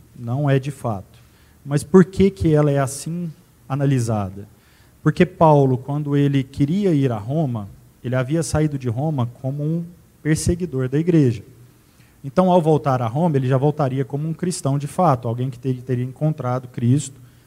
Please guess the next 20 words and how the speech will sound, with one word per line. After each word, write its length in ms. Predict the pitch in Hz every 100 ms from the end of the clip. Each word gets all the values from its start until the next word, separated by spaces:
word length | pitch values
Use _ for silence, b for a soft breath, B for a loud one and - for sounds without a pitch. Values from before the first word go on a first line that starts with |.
| b b 175
modificado 960 | 135 143 170 160 147 147 - 123 123
sua 240 | 120 135 127
vida 400 | 117 131 165 202
e 220 | 175 180
iria 260 | 156 165
viver 480 | 170 165 131 156 180 - _ -
com 260 | 180 233
a 60 | 208
igreja 460 | 139 127 123 107
de 100 | 107
Cristo. 500 | 110 123 101 - - _ b b b b b b b _
E 380 | 151 165 165 156 160
como 260 | 202 202
em 60 | 185
Roma 420 | 165 170 151 135
a 120 | 139
igreja 420 | 147 135 139 131 131
primitiva 640 | 139 143 123 - 131 123
já 160 | 131 147
estava, 720 | 147 - 151 143 123 110